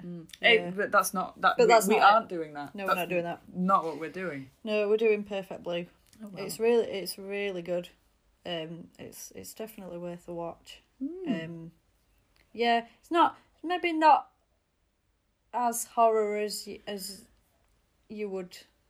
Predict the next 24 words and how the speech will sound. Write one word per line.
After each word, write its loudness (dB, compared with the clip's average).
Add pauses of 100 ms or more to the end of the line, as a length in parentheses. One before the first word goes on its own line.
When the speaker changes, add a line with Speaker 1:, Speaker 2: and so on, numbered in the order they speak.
(640)
Speaker 2:
think -12 (100)
for -10
this, -14
but -8
it's -10
more, -10
it's -12
more 4
of 0
a -4
thriller, -10
but -10
it -10
is, -10
it's -18
good. -14 (180)
It's -16
Speaker 1:
It's -4
Speaker 2:
worth 0
a 6
watch. 0
Speaker 1:
different, -6 (120)
yeah. 0
Speaker 2:
Yeah. -8